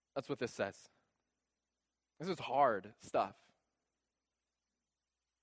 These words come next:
To drive by someone and go, "Yeah, I just didn't, f-, like, I can't help them all."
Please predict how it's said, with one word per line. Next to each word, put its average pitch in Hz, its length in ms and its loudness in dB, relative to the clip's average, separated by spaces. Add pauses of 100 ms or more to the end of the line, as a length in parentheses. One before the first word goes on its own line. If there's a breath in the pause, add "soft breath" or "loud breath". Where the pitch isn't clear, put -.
(260)
To 135 40 -12
drive 131 420 4
by 127 260 6
someone 127 440 -4
and 113 140 -6
go, 117 100 0
"Yeah, 123 200 -2
I 147 40 -4
just - 140 -10
didn't, 170 240 -4
f-, - 320 -16
like, 143 140 -6
I 151 80 -6
can't 175 320 -6
help - 260 -4
them 113 160 -6
all." 90 260 -12